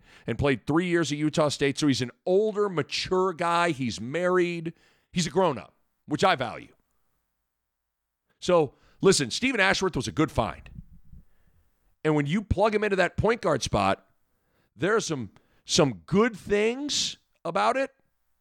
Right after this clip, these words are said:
and there are some questions as well. Right? Like, Ashworth is not near the athlete that Ryan Nembhard was.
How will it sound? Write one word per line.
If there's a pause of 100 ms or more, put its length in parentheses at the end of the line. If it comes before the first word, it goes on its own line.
(840)
and
there
are
some
questions
as
well. (1400)
Right? (380)
Like, (380)
Ashworth
is
not
near
the
athlete
that
Ryan
Nembhard
was.